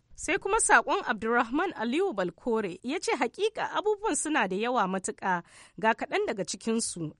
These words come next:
Ɗaya, rashin haƙuri. Biyu, talauci. Uku, jahilci. Huɗu, yawan fushi ko hasala. Biyar, masifa da kuma yawan faɗace-faɗace. Kuma idan muka duba za mu ga cewa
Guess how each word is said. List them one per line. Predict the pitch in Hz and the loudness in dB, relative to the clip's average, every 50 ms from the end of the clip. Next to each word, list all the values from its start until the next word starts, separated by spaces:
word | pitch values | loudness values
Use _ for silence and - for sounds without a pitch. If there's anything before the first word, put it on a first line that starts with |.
| _ | _
Ɗaya, | - 254 277 262 262 247 233 233 | 0 2 4 6 6 6 6 6
rashin | 247 349 - - 277 226 | 4 2 0 0 -2 -2
haƙuri. | 160 185 175 - 180 175 185 180 170 156 147 _ _ - _ _ - | -2 -4 -4 -4 -4 -4 -4 -4 -6 -6 -10 _ _ -20 _ _ -10
Biyu, | 156 196 269 294 302 285 285 | -4 0 2 2 2 2 2
talauci. | - 349 294 294 285 285 277 - - - 208 170 143 139 - _ _ - | 2 2 2 2 2 0 0 -4 -6 -6 -4 -4 -4 -6 -8 _ _ -2
Uku, | - - - - - | -2 0 0 0 0
jahilci. | - 226 214 214 220 226 226 226 214 - - - 185 151 135 - _ - _ _ - | 2 4 4 4 2 0 -2 -4 -4 -6 -6 -6 -4 -6 -6 -8 _ -20 _ _ -12
Huɗu, | - - 330 311 311 | -8 -2 0 2 4
yawan | 349 403 381 294 226 | 6 6 4 4 2
fushi | - - 190 - - - 208 - | 0 -4 -6 -6 -4 -6 -6 -6
ko | - - 294 320 | -2 0 0 2
hasala. | 277 233 - - 214 196 196 185 165 151 135 135 - _ - _ _ - | 2 0 -2 0 0 0 2 0 0 -4 -4 -6 -10 _ -20 _ _ -12
Biyar, | 165 156 196 240 285 302 | -6 -2 2 2 4 4
masifa | 269 240 185 - - - 320 359 - - 302 220 202 | 2 2 0 0 0 0 0 0 0 0 0 0 0
da | 185 | -2
kuma | - - 240 240 240 240 | -4 -2 -2 -2 0 0
yawan | 247 320 339 285 233 - | -2 -2 -2 -2 -2 -4
faɗace-faɗace. | - 202 - 170 160 - - 349 - - - - 175 160 147 - - - 170 156 147 - - - - _ | -6 -6 -6 -6 -6 -4 -6 -6 -4 -6 -6 -6 -6 -8 -8 -8 -6 -6 -6 -6 -8 -10 -16 -20 -14 _
Kuma | - 320 320 381 - - | -2 2 2 2 2 0
idan | 240 214 285 330 381 | 0 0 0 0 0
muka | 480 427 - 349 | -2 -4 -2 -2
duba | 220 208 302 359 320 285 220 190 | 0 0 0 0 2 2 2 2
za | 185 202 247 302 349 | 2 2 2 2 2
mu | 320 220 | 0 -2
ga | 208 220 | -4 -6
cewa | - - - 277 226 185 170 160 156 147 | -6 -4 -4 -2 0 0 0 -2 -4 -4